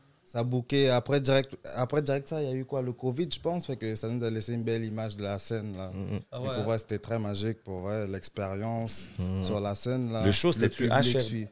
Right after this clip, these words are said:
Speaker 4: c'était à
Speaker 1: Ouais, à
Speaker 4: Sherbrooke ?
Speaker 1: Sherbrooke.
Speaker 3: Grenada, c'est ça ?
Speaker 2: Ouais,
Speaker 1: Grenada,
Speaker 2: Grenada,
Speaker 1: ouais.
Speaker 2: ouais.
Speaker 3: Grenada, yeah.
Speaker 1: Ouais, ouais, ouais.
Speaker 2: Ouais, gros shout-out à P M F, c'est eux qui ont organisé le. Ouais, gros shout-out.
Speaker 3: So, ça représentait quoi pour vous, là, d'être là-bas ? Est-ce qu'il y avait une pression ?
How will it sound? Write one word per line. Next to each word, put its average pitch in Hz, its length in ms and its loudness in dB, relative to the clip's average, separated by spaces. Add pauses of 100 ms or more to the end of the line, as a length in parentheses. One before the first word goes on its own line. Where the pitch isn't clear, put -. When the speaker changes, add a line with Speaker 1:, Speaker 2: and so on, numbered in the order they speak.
(140)
Speaker 4:
c'était - 200 2
à - 120 4
Speaker 1:
Ouais, - 0 -
à - 20 4 (260)
Speaker 4:
Sherbrooke ? - 20 8
Speaker 1:
Sherbrooke. 120 440 4 (300)
Speaker 3:
Grenada, 151 560 -2
c'est 180 120 -14
ça ? - 200 -10
Speaker 2:
Ouais, - 100 8
Speaker 1:
Grenada, 120 280 6
Speaker 2:
Grenada, 104 180 4
Speaker 1:
ouais. 98 240 6
Speaker 2:
ouais. 95 80 4
Speaker 3:
Grenada, 123 280 -2
yeah. 120 180 -4
Speaker 1:
Ouais, 101 80 0
ouais, 95 280 -2
ouais. 87 80 -6 (300)
Speaker 2:
Ouais, 107 280 6
gros 110 160 8
shout-out 107 320 8
à 101 80 6
P - 100 0
M 104 340 6
F, - 160 -6
c'est - 180 -2
eux 107 40 0
qui - 140 -6
ont 92 40 2
organisé 90 460 -2
le. 87 340 -4 (1080)
Ouais, 87 240 0 (400)
gros - 160 -4
shout-out. 87 420 0 (240)
Speaker 3:
So, 135 140 -6
ça 135 140 -4
représentait 135 460 -8
quoi 143 220 -10
pour 135 140 -18
vous, 135 220 -16
là, 120 240 -10
d'être 120 260 -20
là-bas ? 131 340 -4 (180)
Est-ce 127 140 -8
qu'il 135 80 -8
y - 20 -4
avait 123 120 -8
une 123 100 -8
pression ? 143 500 -8